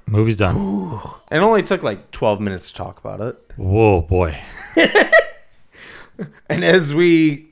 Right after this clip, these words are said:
Speaker 2: both sit here in our, our Clifford style colored suits
Speaker 1: Yes, uh,
Speaker 2: right now,
Speaker 1: obviously, yes.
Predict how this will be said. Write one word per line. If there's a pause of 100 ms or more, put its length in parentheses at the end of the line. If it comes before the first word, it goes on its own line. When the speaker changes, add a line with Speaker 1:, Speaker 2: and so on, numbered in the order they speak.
(160)
Speaker 2:
both
sit
here
in
our,
our
Clifford
style
colored
suits
Speaker 1:
Yes,
uh,
Speaker 2:
right
now,
Speaker 1:
obviously,
yes.